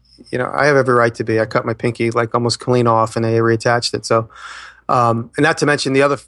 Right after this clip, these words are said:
several times I've been injured on the table saw, which kinda don't count because I didn't end up going to the hospital. You know, I've nicked fingernails completely off and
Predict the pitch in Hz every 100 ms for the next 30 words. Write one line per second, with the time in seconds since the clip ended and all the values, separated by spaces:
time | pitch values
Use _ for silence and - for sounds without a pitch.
0 | _ - 139 123 - 120 120 117 117 117
1 | 123 117 117 120 120 117 123 117 117 -
2 | - 120 113 107 120 113 - - 117 120
3 | 113 113 110 110 113 117 127 135 - 113
4 | 110 127 120 113 123 117 - - 127 120
5 | 117 113 - 117 127 120 117 110 113 -
6 | 107